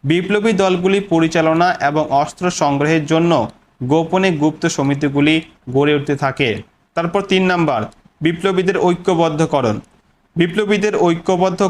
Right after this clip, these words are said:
করা এবং তাদের প্রশিক্ষণ দানের জন্য বাংলায় একাধিক গুপ্ত সমিতি গড়ে উঠেছিল। ওকে, এই ছিল তোমাদের তিনের প্রশ্ন এবং তার উত্তর। এবার তোমাদের চার নম্বরের যে চারটি প্রশ্ন রয়েছে, তার উত্তরগুলি কিন্তু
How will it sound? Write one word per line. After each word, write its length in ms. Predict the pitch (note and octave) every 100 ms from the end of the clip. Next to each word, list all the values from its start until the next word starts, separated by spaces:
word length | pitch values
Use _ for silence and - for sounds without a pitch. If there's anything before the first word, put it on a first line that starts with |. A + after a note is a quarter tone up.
| F#3+
করা 300 | C#3 D3+ F3 E3
এবং 200 | D#3 E3
তাদের 340 | E3 D3 D#3+ D#3+
প্রশিক্ষণ 680 | D#3+ D#3 - E3 - F3 D3+
দানের 340 | C#3 D3+ D#3
জন্য 460 | E3 E3+ F3 B2 A2 _ _ C#3
বাংলায় 380 | D3 D#3 D#3 -
একাধিক 560 | E3 E3 F#3 G#3 F3
গুপ্ত 260 | D3+ D3+ -
সমিতি 420 | D#3+ D#3 D3+ D3+ D3 C#3+ _ -
গড়ে 240 | B2 C#3+ C#3+
উঠেছিল। 420 | C3+ B2+ - G2+ G2 _ _ _ _ _ _ _ _ F3
ওকে, 220 | E3+ F3+
এই 80 | F3
ছিল 160 | G3
তোমাদের 360 | G3 F#3+ F3+ F#3 F#3
তিনের 280 | F3+ F#3 F#3
প্রশ্ন 300 | D#3+ D#3 F3
এবং 260 | E3+ D#3 D3+
তার 200 | D3+ C#3+
উত্তর। 340 | D3 C#3+ A2+ - _ _ _ _ _ D3+
এবার 140 | F3+
তোমাদের 300 | G3 F#3+ F#3+
চার 220 | F3 D#3
নম্বরের 400 | F3 F3+ F3+ F#3+
যে 120 | E3+
চারটি 320 | E3+ C#3+ C#3+ E3+
প্রশ্ন 300 | F3 - E3
রয়েছে, 340 | D#3+ D3 F3
তার 200 | E3 D3
উত্তরগুলি 460 | D3+ - F3+ F3 E3
কিন্তু 360 | E3 D#3+ D#3+